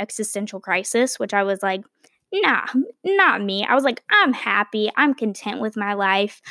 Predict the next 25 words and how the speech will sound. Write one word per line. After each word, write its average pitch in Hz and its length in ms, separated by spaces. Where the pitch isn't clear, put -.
I'm 359 140
even 392 260
content 330 340
with 277 120
the 285 120
fact 262 320
that 247 140
as 247 120
a 262 80
twenty-one-year-old, 233 840
I'm 214 260
moving 220 260
back 202 220
in 202 60
with 190 120
my 185 140
parents," 196 640
even 226 160
though 226 60
I 202 80
really 202 280
wasn't 180 400
at 196 120
the 190 80
time. 190 400